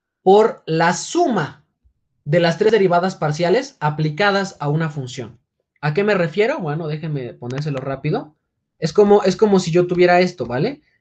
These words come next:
Como si tuviera, ay, güey, perdón, disculpen. Es como si tuviera esto de aquí aplicado a la función t. Y es como si t entrara. Cuando t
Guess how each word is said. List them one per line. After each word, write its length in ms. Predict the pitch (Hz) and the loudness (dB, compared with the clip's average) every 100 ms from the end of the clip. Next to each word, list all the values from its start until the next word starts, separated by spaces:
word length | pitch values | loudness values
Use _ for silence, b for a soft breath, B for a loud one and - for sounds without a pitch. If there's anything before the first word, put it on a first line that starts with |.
| _ | _
Como 260 | 143 143 | -2 0
si 140 | 147 147 | 0 -2
tuviera, 520 | 143 160 185 185 - | 0 2 2 0 -6
ay, 160 | 139 135 | -8 -6
güey, 180 | 151 156 | -8 -8
perdón, 380 | 127 165 240 _ - | -8 -8 -10 _ -20
disculpen. 520 | 123 143 127 247 - _ _ _ _ | -16 -12 -8 -8 -8 _ _ _ _
Es 120 | 151 | -2
como 180 | 208 185 | 2 2
si 140 | 151 | 2
tuviera 420 | 151 156 175 180 - | 0 4 4 2 0
esto 360 | 185 220 - 196 | 0 0 0 2
de 120 | 160 | 2
aquí 340 | 151 247 285 | 0 -4 -2
aplicado 680 | 151 151 147 147 196 220 233 | -2 0 0 0 2 2 2
a 80 | 151 | -2
la 100 | 139 | -2
función 380 | 143 143 165 160 | -2 -2 -2 -4
t. 240 | 127 127 _ _ _ _ _ - | -6 -10 _ _ _ _ _ -4
Y 80 | 165 | -2
es 100 | 180 | 2
como 220 | 202 170 | 2 2
si 160 | 170 156 | -2 0
t 280 | 185 - | 0 2
entrara. 640 | 156 151 175 180 147 - _ _ _ _ _ _ _ | 0 2 4 2 2 -6 _ _ _ _ _ _ _
Cuando 340 | 151 156 165 | 0 2 2
t 200 | 156 202 | 2 0